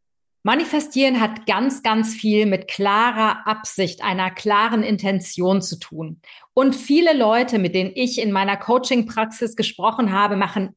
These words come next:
einen entscheidenden Fehler beim Manifestieren. Die wollen alles auf einmal. Da gibt's den Lebensbereich Beziehung, den sie sich besser manifestieren wollen. Dann gibt es den Bereich Beruf, Schrägstrich Berufung, den sie auch noch mal anders gestalten wollen.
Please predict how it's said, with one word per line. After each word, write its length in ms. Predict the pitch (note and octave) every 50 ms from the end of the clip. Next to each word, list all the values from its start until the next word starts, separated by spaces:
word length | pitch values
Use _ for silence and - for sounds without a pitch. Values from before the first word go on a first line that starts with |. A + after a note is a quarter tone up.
| _ _ -
einen 360 | A3 A#3 C4+ D4+ D#4 C#4+ A#3
entscheidenden 640 | - A#3 A3 A3 - A3+ G#3+ A3+ A3 A3+ A3 G#3+
Fehler 480 | A3 - - A3+ A3+ A3+ G3 F3 F3 E3+
beim 160 | F3+ F3 E3+
Manifestieren. 720 | F3 F3 F3+ F#3 F3 - F#3+ F3+ - - - G3 A3 A3
Die 100 | G3 F#3+
wollen 200 | F3 G#3 G#3 G#3 G#3 - _ _ _ _ -
alles 580 | G#3+ A3 A3+ A#3 A#3 A3 A3 - - _ _ _ -
auf 120 | F#3+ -
einmal. 540 | - G3 F#3+ F#3 F3+ F3 D#3 D3 D3+ D#3 - _ _ _ _ - - - - - _ -
Da 80 | A3+ A#3
gibt's 260 | A#3+ E4 D#4+ - -
den 140 | D#4+ C#4 A#3+
Lebensbereich 720 | C4+ D4 C#4 C#4+ B3+ - - B3+ G#3+ A3+ A3+ A#3 B3 -
Beziehung, 600 | - C4+ C4+ - - - C#4 C#4 A#3 G#3 G3+ F3+
den 240 | F#3 F#3+ F#3+ F#3 E3+
sie 360 | E3 F#3 F3+ F3+ F3 F3 F3
sich 380 | - - F#3+ F#3 F3+ - - _
besser 320 | - F#3+ G#3 G#3 - G#3+ F#3
manifestieren 800 | F3 F3+ F3+ F3+ F3+ - F3+ E3 E3+ - - F3+ F3+ F3 E3+ D#3+
wollen. 300 | E3 E3 E3 E3 D#3+ D#3+ - - - - _ -
Dann 200 | G#3 A3 C#4+ E4+
gibt 220 | D#4+ D#4 D#4+ -
es 100 | C#4+ C#4
den 200 | - C4+ A3+ G#3+
Bereich 520 | A3 - F3+ F#3+ F#3+ F#3+ G#3+ A3 A3 - - - - _ _ _
Beruf, 440 | - F#3 E3+ E3 G#3 A#3+ C#4+ D#4+ D#4 D#4+ - - _ _
Schrägstrich 680 | - - - G#3+ G#3+ A3 A3 - - A3+ G#3 G#3 - -
Berufung, 640 | G3+ F3+ F3+ A#3 C#4 C4+ C4+ - G3 F3+ E3+ E3 - - - _ _ _ -
den 240 | G3+ G#3+ A3+ A3 G3+
sie 160 | G#3+ A3+ -
auch 180 | G3+ A3 A#3 A3+
noch 160 | A3+ A3 A3+
mal 200 | G#3 G#3 G#3 G#3
anders 440 | - A3 A3 C4 C4+ A#3+ A3+ - -
gestalten 560 | A#3+ A3+ - - A3 G#3+ A#3 A#3+ A#3+ A3 F3
wollen. 320 | F3 F3+ F3 F3 E3+ E3+